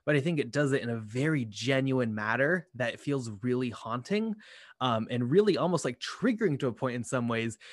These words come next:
where there was just so much of, like, my personal experience shown on screen.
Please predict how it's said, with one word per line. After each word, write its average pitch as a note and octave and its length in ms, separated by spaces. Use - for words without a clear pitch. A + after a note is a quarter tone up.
where D3+ 160
there D3+ 100
was D#3 120
just E3 220
so F3 120
much F3 220
of, D3+ 80
like, C3+ 220
my B2+ 380
personal C3+ 420
experience B2+ 540
shown B2 480
on A2+ 260
screen. C3 520